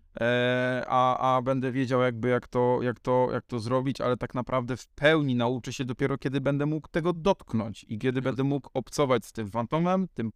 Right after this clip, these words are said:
Speaker 1: poszkodowanym, tą sztuczną krwią, tą sztuczną raną,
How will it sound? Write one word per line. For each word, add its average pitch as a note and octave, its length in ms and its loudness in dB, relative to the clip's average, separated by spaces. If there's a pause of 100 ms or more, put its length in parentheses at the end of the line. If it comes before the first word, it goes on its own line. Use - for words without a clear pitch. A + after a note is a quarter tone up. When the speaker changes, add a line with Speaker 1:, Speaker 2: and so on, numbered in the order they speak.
Speaker 1:
poszkodowanym, D#3+ 840 0 (440)
tą G#2 160 -8
sztuczną D#3+ 480 -4
krwią, D#3+ 480 -4
tą G#2 140 -6
sztuczną C3+ 460 -6
raną, C3+ 400 2